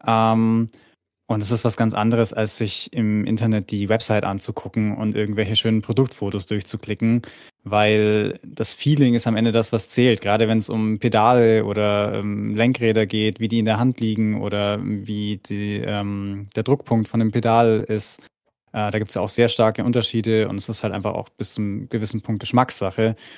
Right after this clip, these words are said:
Und das lässt sich mit keinem YouTube-Video oder, ähm, irgendeiner hübschen Beschreibung auf einer Website meiner Meinung nach ordentlich rüberbringen. Das muss man einfach ausprobieren.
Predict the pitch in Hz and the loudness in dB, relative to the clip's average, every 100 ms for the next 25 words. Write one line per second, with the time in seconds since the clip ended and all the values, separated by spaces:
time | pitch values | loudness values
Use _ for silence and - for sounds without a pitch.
0 | - _ - 113 107 117 120 - 113 113 | -20 _ -6 -4 -2 2 2 0 -2 -2
1 | - 117 117 117 131 131 113 123 120 120 | 0 2 4 4 2 0 0 2 4 6
2 | 120 120 110 107 107 110 107 107 98 107 | 6 4 4 2 4 4 2 0 -2 -2
3 | 107 107 107 110 - 113 113 110 113 113 | 0 -2 -2 -2 0 0 2 4 2 0
4 | - 117 120 131 117 - 110 113 120 117 | -2 -2 0 0 0 0 2 2 2 0
5 | 110 117 110 117 - 117 117 117 - - | 0 0 0 0 0 2 2 0 -6 -4
6 | 110 110 104 107 107 107 104 - 110 110 | 0 0 0 0 0 0 -2 -2 -2 -2
7 | 120 127 - 98 104 95 113 120 101 104 | 2 2 2 0 -2 -2 -2 0 0 0
8 | 101 113 117 104 98 104 117 | 0 2 0 -4 -4 0 0